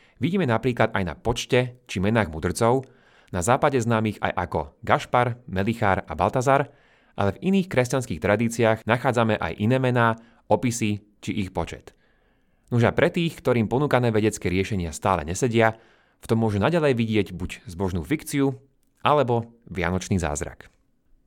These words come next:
Toľko teda na dnes a vďaka za počúvanie.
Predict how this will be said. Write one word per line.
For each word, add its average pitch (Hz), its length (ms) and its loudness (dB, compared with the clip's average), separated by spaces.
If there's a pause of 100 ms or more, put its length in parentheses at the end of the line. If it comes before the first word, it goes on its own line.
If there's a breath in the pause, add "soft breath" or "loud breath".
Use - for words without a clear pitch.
(160)
Toľko 180 400 2
teda 92 80 0
na 85 160 0
dnes 127 320 -2 (320)
a 90 160 -4
vďaka 98 240 2
za 104 80 0
počúvanie. 73 560 -8